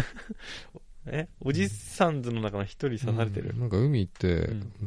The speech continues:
Speaker 2: 二十箇所ぐらい刺されてる。
Speaker 1: それが、あの、でかいんだよね。
Speaker 2: そう、でかいの。
Speaker 1: あれ、武勇だと思うんだけど。
Speaker 2: そもそも武勇っていうね、動物がわかんないよ、俺。
Speaker 1: わかんないでしょ？
Speaker 2: うん。
Speaker 1: だからこれから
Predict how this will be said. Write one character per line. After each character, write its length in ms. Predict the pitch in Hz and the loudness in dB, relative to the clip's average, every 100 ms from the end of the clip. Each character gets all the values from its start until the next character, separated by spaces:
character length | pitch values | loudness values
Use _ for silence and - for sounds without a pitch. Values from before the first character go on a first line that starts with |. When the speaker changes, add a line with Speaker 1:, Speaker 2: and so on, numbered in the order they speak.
| 95 | -4
Speaker 2:
二 200 | 110 104 | 0 2
十 100 | 110 | 2
箇 160 | 123 127 | 4 4
所 80 | 120 | 6
ぐ 120 | 113 | 4
ら 80 | 85 | 2
い 20 | |
刺 140 | 78 | 0
さ 100 | 80 | -4
れ 100 | 78 | -6
て 60 | 73 | -8
る。 560 | - - - - - - | -14 -20 -20 -20 -12 -2
Speaker 1:
そ 140 | 190 | 4
れ 80 | 226 | 6
が、 180 | 202 151 | 6 6
あ 60 | |
の、 100 | 139 98 | 2 4
で 140 | 110 143 | 6 6
か 160 | 247 | 6
い 80 | 277 | 4
ん 80 | 131 | 2
だ 80 | 92 | -2
よ 60 | |
ね。 80 | 85 | -6
Speaker 2:
そ 140 | 113 110 | -8 -8
う、 40 | |
で 140 | 98 92 | -4 -2
か 140 | 101 | -2
い 20 | |
の。 140 | 87 - 95 - - - - - - - - | -4 -6 -14 -18 -20 -20 -20 -20 -20 -20 -20
Speaker 1:
あ 100 | - | -4
れ、 80 | 160 | -4
武 240 | 131 131 208 | 0 6 8
勇 120 | 165 | 8
だ 140 | 113 | 4
と 120 | - | 0
思 120 | 98 90 | -6 -6
う 20 | |
ん 60 | |
だ 80 | 87 | -8
け 100 | - | -12
ど。 180 | - 73 _ _ _ _ - - - - - - - - | -14 -14 _ _ _ _ -20 -20 -20 -20 -20 -20 -20 -16
Speaker 2:
そ 160 | - | -2
も 80 | 196 | 4
そ 100 | 160 | 6
も 60 | 90 | 6
武 180 | 127 214 | 4 4
勇 140 | 202 | 4
っ 40 | |
て 180 | 117 - | 2 0
い 160 | 92 87 | 2 2
う 40 | |
ね、 300 | 82 82 82 104 101 - - | 2 0 -2 -6 -14 -16 -2
動 160 | 107 107 | 2 2
物 240 | 110 - | 2 0
が 80 | 95 | -2
わ 100 | 90 | 0
か 120 | 95 | 0
ん 80 | 87 | -2
な 80 | 69 | -6
い 20 | |
よ、 60 | - - | -16 -20
俺。 760 | - - _ _ _ - 120 | -20 -20 _ _ _ -14 -8
Speaker 1:
わ 20 | 123 | 0
か 120 | 190 | 0
ん 80 | 151 | 0
な 60 | |
い 20 | 87 | -2
で 60 | |
し 100 | - | -6
ょ？ 80 | - - | -12 -2
Speaker 2:
う 40 | |
ん。 60 | 104 | 2
Speaker 1:
だ 100 | 160 | 4
か 120 | 147 | 4
ら 60 | 110 | 4
こ 100 | 147 | 2
れ 80 | 143 | 2
か 140 | 160 | 2
ら 280 | 147 131 | 2 0